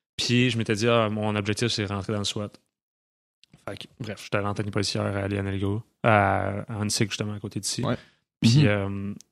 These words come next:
Speaker 1: j'ai fait, euh, deux ans là-bas, puis c'est là que j'ai commencé à, à m'entraîner le plus. Fait que la, comme la transition entre, euh, Lionel Gros puis Hansik, parce que je voulais devenir policier, puis là, il y a les tests physiques, mais on s'entend que c'est pas des
Speaker 3: Ouais.
Speaker 1: tests, euh,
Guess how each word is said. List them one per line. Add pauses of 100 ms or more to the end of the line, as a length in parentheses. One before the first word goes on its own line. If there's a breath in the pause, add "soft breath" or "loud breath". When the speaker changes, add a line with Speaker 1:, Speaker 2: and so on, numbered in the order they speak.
(140)
Speaker 1:
j'ai
fait,
euh,
deux
ans
là-bas,
puis
c'est
là
que
j'ai
commencé
à,
à
m'entraîner
le
plus.
Fait
que
la,
comme
la
transition
entre, (180)
euh,
Lionel (120)
Gros
puis
Hansik,
parce
que
je
voulais
devenir
policier,
puis
là,
il
y
a
les
tests
physiques,
mais (140)
on
s'entend
que
c'est
pas
des
Speaker 3:
Ouais.
Speaker 1:
tests,
euh,